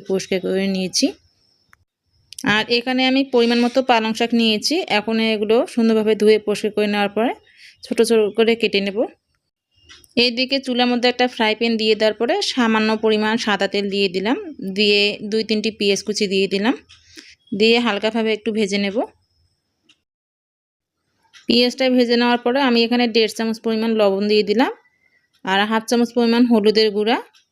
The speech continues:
জিরা এবং রাঁধুনি গুঁড়ো করে নিয়েছি এক চামচ পরিমাণ দিয়ে দিলাম। রাঁধুনি বাটা দিলে তরকারিটা ভালো হয়। আর এখানে আমি শুকনো মরিচ বেটে নিয়েছি, সেটা দেড় চামচ পরিমাণ দিয়ে দিলাম। এখানে আমি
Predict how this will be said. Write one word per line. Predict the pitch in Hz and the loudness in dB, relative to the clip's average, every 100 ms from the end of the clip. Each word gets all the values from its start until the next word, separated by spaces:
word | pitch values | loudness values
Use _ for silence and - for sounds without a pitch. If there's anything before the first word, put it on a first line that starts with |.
| _ _ _ _ _ _ _ _ | _ _ _ _ _ _ _ _
জিরা | 185 175 226 254 269 | -6 2 4 4 4
এবং | 262 269 | 4 4
রাঁধুনি | 226 226 247 247 247 220 202 | 2 2 0 0 -2 -4 -4
গুঁড়ো | 214 226 | 2 4
করে | 233 233 | 6 4
নিয়েছি | 226 233 285 | 4 2 2
এক | 240 208 | 0 0
চামচ | 220 220 220 | -2 -2 -2
পরিমাণ | 220 214 208 | -2 0 2
দিয়ে | 202 | 2
দিলাম। | 196 208 302 480 - 190 | 2 2 0 -2 -2 0
রাঁধুনি | 190 220 233 | 0 -2 -4
বাটা | 226 226 226 | -4 -4 -4
দিলে | 226 226 285 | -2 -2 -2
তরকারিটা | 233 208 214 214 214 - 202 | -2 -2 -4 -4 -6 -6 -6
ভালো | 190 190 208 | -2 0 0
হয়। | 202 240 - _ - - | 0 0 -2 _ -20 -8
আর | - 214 | -2 -2
এখানে | 220 240 254 | -2 -2 0
আমি | 277 | 0
শুকনো | 269 220 240 | -2 -4 0
মরিচ | 240 247 214 | 2 0 2
বেটে | 220 226 | 0 0
নিয়েছি, | 226 226 294 | 0 -2 -4
সেটা | 311 254 220 | -2 0 0
দেড় | 190 208 | 2 0
চামচ | 208 214 208 | -2 -8 -6
পরিমাণ | 220 220 214 | -4 -2 0
দিয়ে | 214 202 | 0 0
দিলাম। | 220 269 480 _ _ _ _ _ _ - - _ _ _ _ _ _ | 0 -2 -2 _ _ _ _ _ _ -20 -20 _ _ _ _ _ _
এখানে | - 226 247 247 | -2 0 2 2
আমি | 269 254 | 2 2